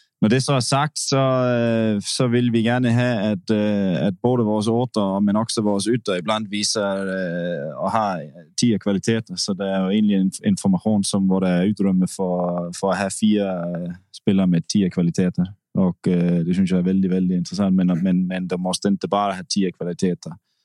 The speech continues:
Eh, de måste också ha kvaliteter som, eh, som åttor eller som ytter. När vi, när vi pratar om våra ytterforwards och våra, eh,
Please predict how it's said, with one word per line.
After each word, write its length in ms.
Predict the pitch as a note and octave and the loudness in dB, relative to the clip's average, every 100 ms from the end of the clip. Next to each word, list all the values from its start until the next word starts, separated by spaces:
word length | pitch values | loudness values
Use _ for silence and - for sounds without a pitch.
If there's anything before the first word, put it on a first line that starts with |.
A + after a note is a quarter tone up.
| _ _ - | _ _ 0
Eh, 1000 | F#2+ F#2 F2+ F2 F2 F2 E2+ E2+ E2 F2 | 2 4 4 4 4 4 2 2 0 -2
de 120 | - F2+ | 0 2
måste 300 | F2 - F#2 | 2 2 -2
också 220 | F2 F#2 | 0 0
ha 120 | F2+ | 0
kvaliteter 600 | - E2+ E2 F#2+ E2+ F2 | 0 0 2 0 0 -2
som, 400 | - F#2 E2+ F2 | 0 2 2 4
eh, 240 | E2+ E2+ | 4 2
som 220 | D#2+ - F2+ | 0 -2 -2
åttor 320 | F#2+ - F2+ | -2 -2 -2
eller 120 | E2+ | -2
som 200 | - F2+ | -2 0
ytter. 380 | G2 - F#2+ B2 - _ _ _ | 0 -2 -6 -8 -14 _ _ _
När 100 | - | 0
vi, 60 | E2+ - - | 0 0 -2
när 120 | F#2 | 0
vi 120 | E2+ | 2
pratar 320 | D#2+ F2 - | 0 -2 0
om 60 | E2+ | 0
våra 200 | E2 F2+ | 2 0
ytterforwards 680 | G2 F2 F#2+ F#2+ F#2+ - - | -2 -2 0 0 -2 -4 -2
och 280 | F#2 F#2 - | 0 -2 -2
våra, 180 | G2 F2+ | -2 0
eh, 640 | F2+ - F2 F2 E2+ E2 | 0 -2 -2 0 0 -4